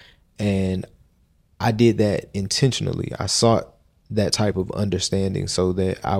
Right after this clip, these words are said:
I wouldn't feel any type of real negative way, or I wouldn't allow any negative feelings to continue to linger, if at all possible.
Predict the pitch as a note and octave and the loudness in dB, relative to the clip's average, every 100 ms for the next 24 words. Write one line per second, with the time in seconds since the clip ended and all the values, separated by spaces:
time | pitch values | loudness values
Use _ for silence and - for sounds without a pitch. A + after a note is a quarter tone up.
0 | F#2+ - G2 G#2 G#2 F#2 - - _ _ | 0 -2 0 2 2 -2 -8 -20 _ _
1 | _ _ _ - - A#2+ A2 G2+ F#2+ F2+ | _ _ _ -20 2 6 6 6 4 0
2 | - G2+ G#2 F#2+ - G#2 F#2+ F2+ F#2 F#2 | -4 -2 -2 -2 0 0 0 -2 -2 0
3 | G2+ G#2+ G#2 G2 F2+ G2 G2+ G2+ G2 F2+ | 4 6 6 4 2 2 2 2 2 2
4 | G2 G2 F2+ - G2+ G2+ G2+ F#2 D#2 G2+ | 2 2 2 2 2 4 2 2 0 0
5 | G#2 G2 F2+ F#2+ G2 F#2+ G2+ G2 F2+ - | 2 0 0 -2 -2 -2 0 0 -2 0
6 | G#2 F2+ - - D#2+ F2 F2+ - G2 F2+ | 0 0 -2 -4 -4 -4 -4 -4 -4 -2
7 | F2 F2+ G2+ A2 F#2 F2+ F#2 - G2 F2+ | -4 -2 0 0 0 -2 -4 -2 -2 0
8 | F2+ F#2 F2 F2+ F2+ F#2 | -2 -2 -4 -4 -6 -8